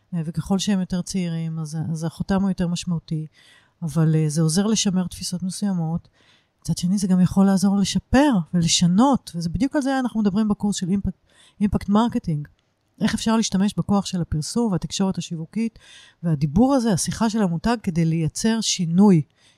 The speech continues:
שינוי חברתי, לעזור לאנשים לאמץ הרגלים יותר טובים, אה, נגיד בנושאים של איכות סביבה או בריאות או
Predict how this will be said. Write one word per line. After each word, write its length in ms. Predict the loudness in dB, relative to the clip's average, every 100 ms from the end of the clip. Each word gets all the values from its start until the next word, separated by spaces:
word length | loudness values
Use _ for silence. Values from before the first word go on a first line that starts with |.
| -12
שינוי 340 | -4 2 2
חברתי, 420 | 2 0 0 2
לעזור 380 | 0 0 0 0
לאנשים 440 | 0 0 -2 -2 -2
לאמץ 420 | -2 0 -2 -2
הרגלים 420 | -4 0 2 2
יותר 240 | 0 -2
טובים, 520 | -4 -4 -4 -4 -4 -8 -10 -20 -20 _ -4
אה, 260 | 0 2 0
נגיד 260 | 0 0 0
בנושאים 400 | -2 -2 -4 -2
של 160 | -2
איכות 260 | -4 -6 -10
סביבה 540 | -8 -6 -2 0 0 -2
או 120 | -4
בריאות 720 | -4 -4 -2 -2 0 -2 0
או 260 | -2 -2